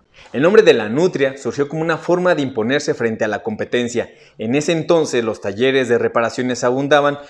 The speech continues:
y todos acostumbraban a ponerle el nombre de los materiales: el conejo blanco, la liebre, el castor, pero faltaba algo de mejor calidad:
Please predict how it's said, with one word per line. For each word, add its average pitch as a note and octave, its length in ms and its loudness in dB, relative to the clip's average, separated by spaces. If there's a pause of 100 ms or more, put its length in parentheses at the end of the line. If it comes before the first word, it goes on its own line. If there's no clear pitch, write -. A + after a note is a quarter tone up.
(200)
y A#2+ 120 -6
todos F#3 280 4
acostumbraban D3 600 0
a B2 60 -4
ponerle C#3 360 -2
el C#3 60 -4
nombre C#3+ 200 0
de A#2 80 -2
los G#2+ 180 -2
materiales: A2+ 720 0 (200)
el G#2 120 -6
conejo A#2+ 380 0
blanco, B2 560 0
la G2+ 140 -4
liebre, C3 480 2
el G#2+ 160 -4
castor, C#3+ 460 0 (200)
pero A#2 180 2
faltaba A#2+ 460 0
algo B2+ 220 0
de A2+ 100 2
mejor B2 380 -2
calidad: C3+ 480 -2